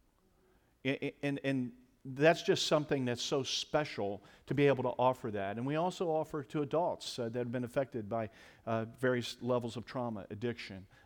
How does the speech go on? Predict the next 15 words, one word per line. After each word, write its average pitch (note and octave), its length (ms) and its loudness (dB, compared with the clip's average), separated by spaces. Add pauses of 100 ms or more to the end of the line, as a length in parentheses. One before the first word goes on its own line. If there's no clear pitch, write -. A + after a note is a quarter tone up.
uh, G#2 200 -4
and A#2 140 0
abuse A2+ 380 -2
as G2+ 100 -8
well. A2+ 300 -2 (920)
We C3 100 -2
tutor G3 240 6
in D#3 80 4
the C3+ 60 2
public C3 280 -2
schools. - 540 -2 (460)
If - 60 -10
you'd A#2+ 120 2
like A#2 220 4
to, A#2+ 220 2